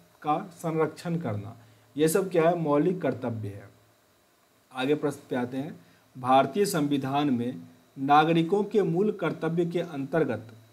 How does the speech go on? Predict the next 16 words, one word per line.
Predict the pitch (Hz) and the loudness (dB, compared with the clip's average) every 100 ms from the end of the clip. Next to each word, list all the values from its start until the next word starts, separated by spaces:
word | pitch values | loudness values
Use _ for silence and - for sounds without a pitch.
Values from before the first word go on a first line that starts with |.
| _ - | _ -4
सम्मिलित | 156 160 175 208 180 | 0 2 4 4 2
नहीं | 147 151 185 | 2 2 0
किया | 170 131 110 | 2 2 2
गया | 110 104 | 0 -4
है। | 104 110 - - _ - | -8 -14 -18 -20 _ -12
तो | |
आपका | 143 147 - 165 | -2 0 4 2
धर्मनिरपेक्ष | 151 175 196 180 170 170 - | 4 0 2 0 0 -4 -2
को | 180 | -4
बढ़ावा | 151 135 139 151 165 | 0 0 2 4 4
देना | 160 160 | 2 -2
सम्मिलित | 147 147 147 156 | -4 -4 -4 -4
नहीं | 139 117 139 | -2 -4 -4
किया | 143 156 143 | -4 0 2
गया | 143 131 | 2 0
है, | 143 | -2